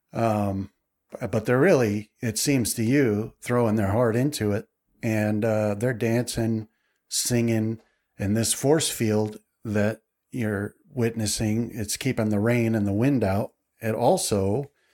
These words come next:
is acting as sort of like an acoustic, um, thing, <laughs> whatever the word is. It's increasing the harmonics so that this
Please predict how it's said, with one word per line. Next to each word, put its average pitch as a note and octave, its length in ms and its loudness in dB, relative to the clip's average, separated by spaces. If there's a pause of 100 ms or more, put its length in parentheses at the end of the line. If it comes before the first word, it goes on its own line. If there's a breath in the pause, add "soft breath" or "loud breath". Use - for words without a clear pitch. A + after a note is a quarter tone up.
(200)
is G#2+ 180 -2
acting A2 460 0
as G2+ 260 0
sort G#2 300 -2
of G2 160 -4
like G2+ 220 -4
an G2 100 -2
acoustic, - 960 -4 (380)
um, F#2+ 540 -2 (400)
thing, F2+ 400 -4 (340)
<laughs> - 400 -4
whatever A#2+ 540 2
the G2+ 200 0 (320 loud breath)
word A2+ 280 2
is. G#2 260 -6 (500 loud breath)
It's A2+ 260 -4
increasing C3+ 840 2
the A#2+ 140 4
harmonics B2 960 4
so G#2 280 -2
that G#2 220 -4
this - 400 -4